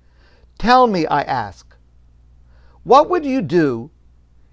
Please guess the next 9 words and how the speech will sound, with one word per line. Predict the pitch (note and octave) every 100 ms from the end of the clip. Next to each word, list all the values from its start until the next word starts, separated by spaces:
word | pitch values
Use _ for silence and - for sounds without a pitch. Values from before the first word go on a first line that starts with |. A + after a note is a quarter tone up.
| _
if | F3 E3
you | F3+
were | E3+
working | D3+ G#3 A3+ A3
in | G#3
the | D#3+
kitchen | D#3 A#3+ A#3 G2+ F2 _ _ _ _ _ _ _ _ _ -
and | D#3
accumulate | D#3 - A#3+ B3+ G#3+ E3+ D#3 D#3+